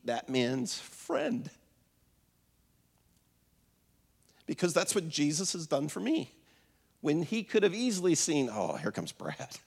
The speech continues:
<laughs> Here comes Brad." Jesus instead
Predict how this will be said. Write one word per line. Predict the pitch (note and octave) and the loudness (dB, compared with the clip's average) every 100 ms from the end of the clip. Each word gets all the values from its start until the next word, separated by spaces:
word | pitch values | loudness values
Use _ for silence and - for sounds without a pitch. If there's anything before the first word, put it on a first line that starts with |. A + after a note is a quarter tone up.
| _ | _
<laughs> | - - - - - - _ _ _ _ | -6 -6 -16 -20 -18 -20 _ _ _ _
Here | - A2+ | -6 -6
comes | - G2+ E2 | -4 -4 -4
Brad." | E2 C#2+ - - - _ _ _ _ _ _ _ _ _ | -6 -6 -2 -2 -4 _ _ _ _ _ _ _ _ _
Jesus | C3 D#3 D#3 F3+ | 4 6 6 2
instead | C#3+ B2+ - F#3 E3+ D3+ B2+ | 2 2 2 4 6 6 4